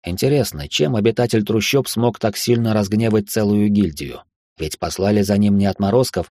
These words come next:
с обрезками арматуры, а профессионалов. Даже кривляющийся звонок при всей своей напускной несерьезности выглядел весьма опасным, не говоря уже о его старшем товарище. Таким глотку перерезать,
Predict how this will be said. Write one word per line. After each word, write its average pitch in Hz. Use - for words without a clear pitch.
с -
обрезками 98
арматуры, 98
а 90
профессионалов. 117
Даже 90
кривляющийся 101
звонок 107
при 90
всей 95
своей 92
напускной 95
несерьезности 98
выглядел 135
весьма 120
опасным, 82
не 85
говоря 90
уже 92
о -
его 90
старшем 92
товарище. 85
Таким 135
глотку 131
перерезать, 120